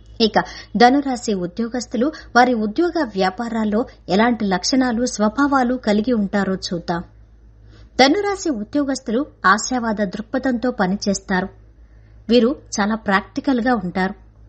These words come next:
భవిష్యత్తులో ఎలా ఉండాలి అని, ఏం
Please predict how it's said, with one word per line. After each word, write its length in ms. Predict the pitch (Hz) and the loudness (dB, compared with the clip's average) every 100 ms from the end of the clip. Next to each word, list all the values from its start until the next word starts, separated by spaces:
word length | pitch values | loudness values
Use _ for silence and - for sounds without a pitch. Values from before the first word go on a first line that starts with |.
| - - - - - - - - - - - | -20 -20 -20 -20 -20 -20 -20 -20 -20 -12 2
భవిష్యత్తులో 640 | 233 320 370 403 392 349 330 208 | 4 4 0 -6 -4 -2 -2 -2
ఎలా 120 | 185 254 254 | -2 -2 -4
ఉండాలి 340 | 254 262 269 277 - - 220 | -4 -4 -4 -6 -12 -2 2
అని, 180 | 233 202 - - 208 | 2 0 -6 -2 4
ఏం 100 | 277 | 4